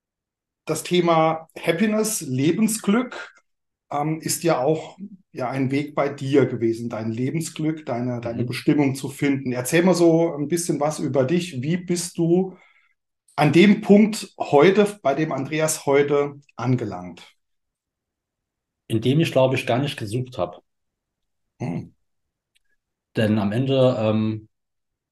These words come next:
Speaker 2: ich meine, wenn man, also wir sind ja ganz normal groß geworden, ne? Also wir, wir hatten ja jetzt eine ganz normale Kindheit mit der einen oder anderen Herausforderung, die man so mit Eltern und Geschwistern einfach hat.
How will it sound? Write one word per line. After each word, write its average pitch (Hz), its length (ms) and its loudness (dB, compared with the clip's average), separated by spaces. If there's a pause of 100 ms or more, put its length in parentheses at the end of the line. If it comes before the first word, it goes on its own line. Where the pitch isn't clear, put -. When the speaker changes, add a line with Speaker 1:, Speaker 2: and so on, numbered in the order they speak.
(760)
Speaker 2:
ich - 120 -10
meine, 95 240 -2
wenn 95 120 -2
man, 90 320 -4
also 98 100 -8
wir 104 80 0
sind 127 120 0
ja 113 40 6
ganz 131 220 0
normal 104 200 0
groß 123 220 -2
geworden, 180 340 0
ne? 190 220 -6 (220)
Also 98 180 -6
wir, 95 220 -4
wir 98 120 0
hatten 117 160 4
ja 107 260 4
jetzt - 260 -8
eine 110 140 -2
ganz 120 200 0
normale 107 400 0
Kindheit 185 600 0
mit 117 140 0
der 113 100 4
einen 117 100 2
oder 110 140 2
anderen 113 200 -2
Herausforderung, 127 680 -2
die 120 100 -2
man 113 140 2
so 104 160 0
mit 104 160 -2
Eltern 143 340 0
und 113 120 -2
Geschwistern 123 420 -2
einfach 117 300 -2
hat. - 180 -2